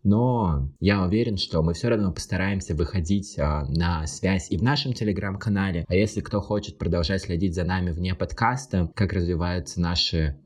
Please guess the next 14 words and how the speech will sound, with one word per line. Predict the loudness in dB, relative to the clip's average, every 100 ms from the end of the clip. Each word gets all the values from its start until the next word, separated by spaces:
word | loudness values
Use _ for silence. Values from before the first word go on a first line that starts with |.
| 2
жизненные | 6 6 4 2 0 0 -2 -6 0
линии, | 2 4 2 2 2 0 0
то | -2
подписывайтесь | -2 -4 -4 -2 0 -2 -2
на | 0
нас, | 2 2 -2 -4
а, | -2 0 -2 0
в | 0
Инстаграме. | 0 -2 -2 0 0 0 -2 -2
А | -2 0
там | 2 2 4
мы | 2
иногда | 0 -2 -2 -2 -2 -4
тоже | -2 0 0 0 -2